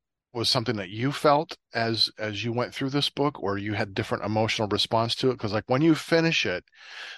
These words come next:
there's a great sense of relief in a way, and, and that you can release it into the world, you know, but you have to go through, <laughs> it's like an emotional,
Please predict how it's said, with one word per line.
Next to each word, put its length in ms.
there's 220
a 20
great 260
sense 300
of 140
relief 580
in 140
a 80
way, 360
and, 120
and 160
that 140
you 80
can 180
release 400
it 160
into 240
the 100
world, 460
you 100
know, 240
but 160
you 140
have 220
to 100
go 180
through, 320
<laughs> 40
it's 240
like 160
an 80
emotional, 640